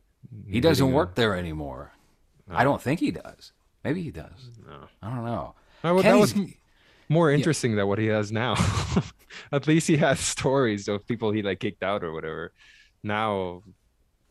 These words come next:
Speaker 1: All of
Speaker 2: yeah.
Speaker 1: his stories are, "Oh, yeah, this girl came up to me, and she was hitting on me, and then
Speaker 2: Mm-hmm.
Speaker 1: we had to go smoke somewhere," and then you find out the girl was fifty-five years old.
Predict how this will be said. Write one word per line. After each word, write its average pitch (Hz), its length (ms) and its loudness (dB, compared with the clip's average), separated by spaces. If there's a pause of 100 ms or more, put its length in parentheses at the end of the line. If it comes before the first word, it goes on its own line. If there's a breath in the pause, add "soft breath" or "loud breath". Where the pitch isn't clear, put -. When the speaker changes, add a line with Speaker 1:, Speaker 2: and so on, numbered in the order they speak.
(220)
Speaker 1:
All 185 220 4
of 202 80 4
Speaker 2:
yeah. 185 60 4
Speaker 1:
his - 100 2
stories 131 340 4
are, 98 260 0
"Oh, 101 180 0
yeah, 95 260 -2
this 90 180 -6
girl 104 240 0
came 104 320 -2
up 110 180 2
to 123 120 -4
me, 120 480 -2
and 147 300 -10
she 120 220 -4
was 95 260 -8
hitting 135 400 -2
on 135 280 2
me, 139 440 2
and 104 180 -2
then 110 140 -2
Speaker 2:
Mm-hmm. 104 80 -2
Speaker 1:
we 92 80 -4
had 95 180 -2
to 82 80 -8
go 82 180 -6
smoke 110 400 -2
somewhere," 104 520 0
and 98 160 -6
then 98 100 0
you 95 60 -2
find 101 280 0
out 92 160 2
the 82 60 -6
girl 82 260 -4
was 76 140 -8
fifty-five 71 640 -10
years 67 180 -14
old. - 320 -18